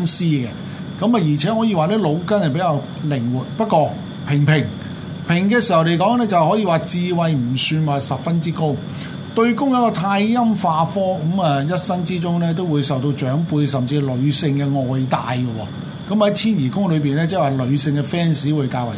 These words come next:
多啦。噉啊，化科星呢，就有機會出名。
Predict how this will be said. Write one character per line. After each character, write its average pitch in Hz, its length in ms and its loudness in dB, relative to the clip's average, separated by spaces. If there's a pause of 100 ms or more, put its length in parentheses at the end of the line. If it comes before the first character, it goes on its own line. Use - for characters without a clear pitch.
多 131 200 -2
啦。 117 100 -6 (560)
噉 190 140 2
啊， 180 80 4
化 156 240 4
科 185 200 0
星 180 240 -2
呢， 175 200 0
就 151 160 0
有 131 340 0
機 170 160 2
會 127 200 -2
出 139 160 -4
名。 127 140 -2